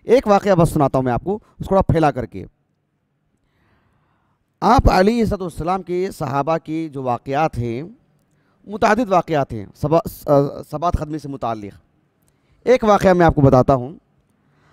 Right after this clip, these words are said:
अहादीस की किताबों में अगर आप देखें, सही बुखारी, सही मुस्लिम में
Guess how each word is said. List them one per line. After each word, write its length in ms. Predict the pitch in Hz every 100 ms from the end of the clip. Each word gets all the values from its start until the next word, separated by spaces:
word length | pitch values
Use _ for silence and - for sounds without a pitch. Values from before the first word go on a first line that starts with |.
| _ _
अहादीस 500 | - 139 175 180 247
की 120 | - 214
किताबों 420 | 170 165 165 196
में 320 | 151 151 240 _ _ _ _ _ _ _ _ _ _ _ _ _ -
अगर 180 | 131 139
आप 100 | 127
देखें, 260 | 120 147 117
सही 160 | 143
बुखारी, 340 | 131 123 135 139
सही 180 | 135 127
मुस्लिम 280 | 123 147 143
में 220 | 120 135